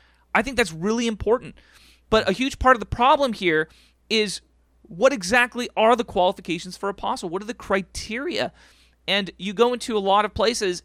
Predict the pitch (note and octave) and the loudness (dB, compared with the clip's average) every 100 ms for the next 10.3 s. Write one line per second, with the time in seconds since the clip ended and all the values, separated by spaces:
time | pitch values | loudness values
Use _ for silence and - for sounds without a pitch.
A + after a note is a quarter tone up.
0 | _ G3 F3 - F3 F#3 G3 - A#3+ G#3 | _ 0 0 -2 -2 0 -2 0 0 0
1 | - G3+ G3 - E3+ A3+ B3+ A#3 A3+ G#3+ | 2 2 2 -2 0 0 -2 0 -2 -2
2 | F3+ G#3 G3+ A3+ G#3+ - G#3 C4 G3 G3+ | -4 -4 -4 -4 -2 0 0 0 0 0
3 | F3 - F3 D#3+ G3 F3+ F#3+ E3 - D3+ | -2 -2 -2 0 -6 -2 0 0 0 2
4 | D3 - - _ _ _ _ _ _ F3+ | 2 0 -8 _ _ _ _ _ _ 0
5 | G3 G3 G#3 F3+ F3 - C#3+ D3 A3 D4+ | 0 0 -2 -4 -4 -12 -20 0 2 2
6 | - G#3 - G#3 G#3+ G3+ - G#3+ C#4+ D4 | 0 -6 -2 -2 -2 -6 -6 -4 -6 -6
7 | F#3+ C#3+ A2 F#3+ G3 A3 - C4 - A#3+ | 2 2 2 -2 0 0 0 -6 -6 -6
8 | A#3+ - B3 A#3 G#3 G3+ A#3 A3 G#3 - | -6 -2 -2 2 0 0 -2 -4 -4 -4
9 | G#3 A3 G#3 G#3 F#3+ G3+ F#3+ F3 F3+ G#3 | -4 -2 -2 -4 0 -2 -2 -8 -6 -6
10 | G3+ F3+ E3 | -4 -4 -6